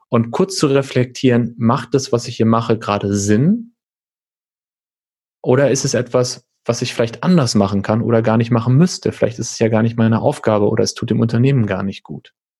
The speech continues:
Ja. Das ist der eine Aspekt.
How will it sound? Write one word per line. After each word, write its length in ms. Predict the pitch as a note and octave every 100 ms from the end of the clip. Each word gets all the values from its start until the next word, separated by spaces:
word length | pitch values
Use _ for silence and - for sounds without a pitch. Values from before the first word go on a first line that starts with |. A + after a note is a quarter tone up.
| -
Ja. 180 | - - _ _ _ - - - _ _ _
Das 160 | A#2 B2+
ist 240 | C3+ - -
der 200 | A#2 G#2
eine 240 | A#2 A#2
Aspekt. 480 | G2+ - - -